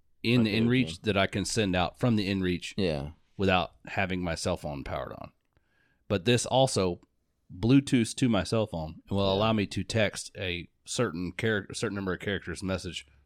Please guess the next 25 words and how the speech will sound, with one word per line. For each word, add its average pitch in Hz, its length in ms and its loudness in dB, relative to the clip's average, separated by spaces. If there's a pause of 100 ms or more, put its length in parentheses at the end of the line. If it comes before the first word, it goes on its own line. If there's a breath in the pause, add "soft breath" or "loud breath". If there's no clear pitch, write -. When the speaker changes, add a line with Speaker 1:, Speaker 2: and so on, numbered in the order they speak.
(100)
Speaker 1:
from 131 460 2
my 98 200 2
cell 117 260 0
phone 90 260 -4
in 98 100 -2
the 95 80 -2
Garmin 95 320 -2
app 78 220 -8 (460)
Speaker 2:
Yeah. 71 260 -10 (160)
Speaker 1:
through 120 140 2
the 95 120 -2
inReach 90 340 -4
out 85 280 -4
to, 85 380 -6 (160)
uh, - 340 -10
like, 85 140 -6
my 98 140 0
wife 95 320 0
back 87 180 -6
home. 98 240 -8 (840)
"I'm 113 180 6
alive." 113 520 8 (760)
Speaker 2:
Yeah. 90 300 -6 (180)
Speaker 1:
"Killed 113 320 2
something." 87 420 -4